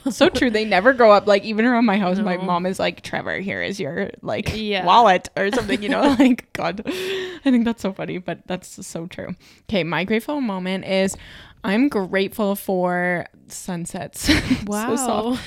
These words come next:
Speaker 2: But, like, last, yesterday, okay, yesterday I was having, like, a stressed day. And if anybody lives in Yeg,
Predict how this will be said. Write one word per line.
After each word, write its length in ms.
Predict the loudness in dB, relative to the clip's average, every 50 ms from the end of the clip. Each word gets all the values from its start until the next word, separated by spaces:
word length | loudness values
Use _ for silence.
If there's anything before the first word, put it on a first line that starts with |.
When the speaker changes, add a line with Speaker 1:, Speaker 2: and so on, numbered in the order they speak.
| -8 2 6
Speaker 2:
But, 60 | 6
like, 120 | 6 6 6
last, 360 | 4 2 2 0 0 -2 0
yesterday, 380 | 2 2 2 4 4 4 4 4
okay, 220 | 2 0 -2 -2 0
yesterday 320 | 0 -2 -2 -2 -2 0
I 20 |
was 80 | 0 0
having, 220 | 0 0 2 2
like, 160 | 2 2 0 -2
a 40 |
stressed 500 | -4 -4 -6 -6 -4 -4 -4 -4 -6 -6
day. 340 | -4 -4 -2 0 -2 -2 -4 _ -12 -20 -20 -6
And 120 | -2 0 0
if 80 | 0
anybody 360 | 0 -2 -2 0 2 2 2 4
lives 240 | 2 2 2 0
in 120 | -2 -2 0
Yeg, 380 | 0 0 0 0 -2 -2 -6